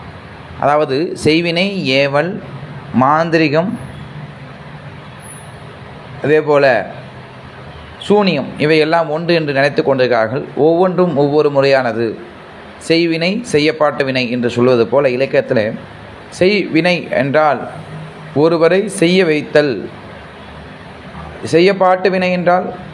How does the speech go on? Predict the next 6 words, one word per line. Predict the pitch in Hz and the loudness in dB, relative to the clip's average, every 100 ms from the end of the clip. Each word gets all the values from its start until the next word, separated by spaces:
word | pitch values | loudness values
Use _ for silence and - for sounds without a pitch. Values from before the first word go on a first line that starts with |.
| - - 123 | -18 -4 2
ஒருவரை | 143 139 131 | 4 2 2
செய்ய | 151 170 175 | 2 4 4
வைத்து | 170 165 190 202 214 - - - - | 2 2 2 2 0 -10 -14 -6 -2
அதன் | 135 175 185 | 0 0 0
மூலியமாக | 185 185 180 165 143 135 120 - - - - - - - 127 | 0 2 2 2 2 0 -2 -6 -14 -16 -18 -18 -18 -8 -2
பயன்படுதல் | 135 156 156 156 160 | 0 2 2 4 2